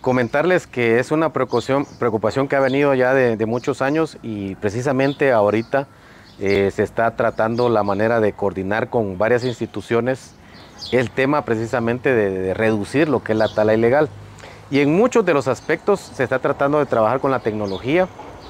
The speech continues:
háblese del mejoramiento de lo que son las notas de envío de transporte, y es por eso que,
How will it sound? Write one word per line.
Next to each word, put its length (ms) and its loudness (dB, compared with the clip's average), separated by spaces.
háblese 640 2
del 360 2
mejoramiento 880 0
de 120 2
lo 140 -6
que 120 -8
son 160 0
las 100 0
notas 300 0
de 60 2
envío 240 2
de 80 2
transporte, 640 0
y 80 2
es 100 2
por 160 0
eso 340 2
que, 360 0